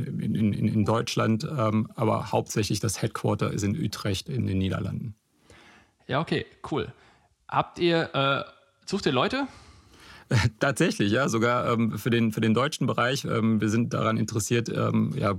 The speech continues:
Speaker 1: ähm, Mitarbeiter aus der Versicherungsindustrie, ähm, als Consultants beispielsweise,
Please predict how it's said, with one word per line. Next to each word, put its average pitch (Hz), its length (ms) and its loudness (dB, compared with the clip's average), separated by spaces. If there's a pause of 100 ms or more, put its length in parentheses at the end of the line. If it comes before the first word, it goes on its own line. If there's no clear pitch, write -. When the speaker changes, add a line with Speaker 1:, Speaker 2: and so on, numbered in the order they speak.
(140)
Speaker 1:
ähm, 120 420 0
Mitarbeiter 117 680 0 (240)
aus 127 120 -2
der 127 100 2
Versicherungsindustrie, 131 1200 2 (380)
ähm, 123 280 2
als 123 220 -2
Consultants 123 580 2
beispielsweise, 117 920 2